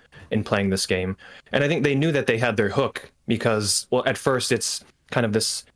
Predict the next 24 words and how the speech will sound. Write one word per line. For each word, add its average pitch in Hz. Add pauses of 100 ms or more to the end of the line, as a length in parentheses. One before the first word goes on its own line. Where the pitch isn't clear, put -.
(380)
top-down, 107 (680)
uh, 101 (140)
puzzle 117
game, 95 (200)
but 107
then 104
the 101
hook 113
of 101 (200)
the 113
worlds 107
between 101
worlds 101
where 104
it 95
switches, 107
I 113
think 113
immediately 110
people 110
are 104
like, 101
"All 156
right, 135